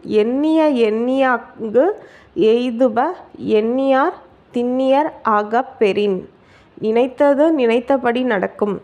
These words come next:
கிடைக்கும். எப்போது அது பற்றி சிந்தனை வலுவாகி உறுதியாகும், உறு-, உறுதியாகிடும் போது அப்படி நடக்கும்.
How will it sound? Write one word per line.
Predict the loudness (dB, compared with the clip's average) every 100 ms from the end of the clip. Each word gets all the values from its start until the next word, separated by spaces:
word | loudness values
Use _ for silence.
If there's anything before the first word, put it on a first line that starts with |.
| -16 _ _
கிடைக்கும். | -8 -2 -2 -2 -4 -2 -4 -2
எப்போது | -2 -2 0 0 2 -2 -4 -6
அது | -2 -2 0
பற்றி | -2 -4 -4 -4 -6 -20 -20
சிந்தனை | _ -6 -2 0 0 2
வலுவாகி | 2 2 0 2 0 -2 -2 -4 -6 -20 _ _ -10 -4
உறுதியாகும், | -2 0 0 0 0 -2 -6 -8 -12 -20 -20 -20 _
உறு-, | -4 -4 -2
உறுதியாகிடும் | -2 0 0 2 2 0 0 -2 0
போது | 0 2 0 -2 -4
அப்படி | -6 -4 -4 0 0
நடக்கும். | 0 -2 -6 -6 -4